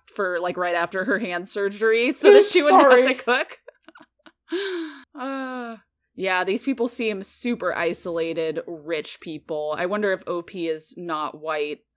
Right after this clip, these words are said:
Speaker 1: I mean, maybe
Speaker 2: Hmm.
Speaker 1: she, they, she wouldn't have been invited if that was the case, but, or maybe the person they vetoed is <laughs> not white.
Speaker 2: Uh, maybe.
Speaker 1: Yeah, I definitely getting White Lotus vibes.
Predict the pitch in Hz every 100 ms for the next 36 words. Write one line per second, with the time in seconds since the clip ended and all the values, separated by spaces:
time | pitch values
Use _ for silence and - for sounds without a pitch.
0 | _ _ 165 156 147 143 - _ 175 175
1 | 160 156 - 160 147 151 151 - - -
2 | 147 143 196 196 226 240 240 254 262 320
3 | - _ 214 190 208 208 - 214 240 277
4 | - 185 196 - _ _ 208 226 226 220
5 | 214 196 247 220 233 214 185 170 214 208
6 | 165 156 208 - 277 233 220 233 247 240
7 | 214 247 _ _ - 175 165 202 92 120
8 | 196 - - - 185 127 - 214 247 262
9 | 262 254 240 175 - - _ 208 202 190
10 | 190 - - _ 185 196 202 196 190 190
11 | 185 - 202 190 180 180 180 175 - -